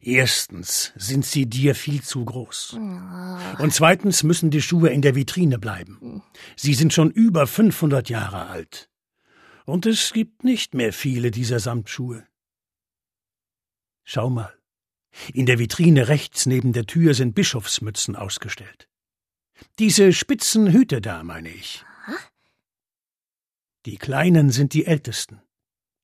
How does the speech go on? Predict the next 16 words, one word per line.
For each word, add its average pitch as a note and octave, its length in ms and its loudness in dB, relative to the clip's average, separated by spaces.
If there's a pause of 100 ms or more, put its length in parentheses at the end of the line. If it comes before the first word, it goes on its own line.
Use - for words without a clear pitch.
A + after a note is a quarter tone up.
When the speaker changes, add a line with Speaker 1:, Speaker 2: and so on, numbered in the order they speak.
(380)
Speaker 1:
Im A2 140 -6
Laufe C3+ 260 2
der B2+ 140 0
Zeit D#3 340 4
wurden D3 260 2
die C#3 80 2
Bischofsmützen D3 720 0
immer B2+ 300 2
höher. F3 280 -4 (1000)
Und A#2+ 180 -2
je C3+ 300 6
höher E3 400 6
so G#2+ 140 -6
eine G#2+ 220 -6
Mütze A#2+ 380 -2
war, A2 340 -4